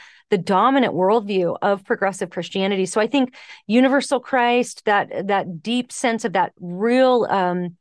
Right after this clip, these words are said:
maybe more Buddhist approach to contemplative spirituality, that's becoming, you know, a real dominant expression of progressive Christianity. But I would also say another interesting thing where our worlds really converge is the whole critical theory conversation, because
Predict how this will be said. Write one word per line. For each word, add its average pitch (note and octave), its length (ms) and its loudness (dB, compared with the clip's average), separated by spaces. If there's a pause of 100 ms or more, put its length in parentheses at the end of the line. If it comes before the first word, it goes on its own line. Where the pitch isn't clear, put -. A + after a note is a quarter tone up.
(520)
maybe G#3+ 380 2
more G#3 260 2
Buddhist A3+ 640 0
approach A3 560 0
to G#3 140 -6
contemplative G3+ 680 -4
spirituality, G3+ 800 -2
that's F#3+ 320 -2 (160)
becoming, A3 640 -2
you F#3+ 120 0
know, F3+ 180 0
a F3+ 80 0
real G3+ 240 0
dominant F#3 580 -2
expression F3+ 600 -4
of G3+ 220 -4
progressive G#3+ 460 -4
Christianity. G#3 760 -4 (500)
But C4+ 100 2
I D4 80 2
would F#4+ 140 2
also C#4 320 2
say F#3+ 300 0
another A3+ 280 0
interesting G3 520 -4
thing F#3+ 280 -2
where F#3+ 220 0
our A#3 180 4
worlds F#3 440 0
really F#3 240 0
converge F3+ 480 -4
is F3 100 -12
the F#3+ 100 -2
whole F#3+ 160 0
critical F#3+ 420 -4
theory A#3 340 0
conversation, F3 800 -4
because F3+ 440 -2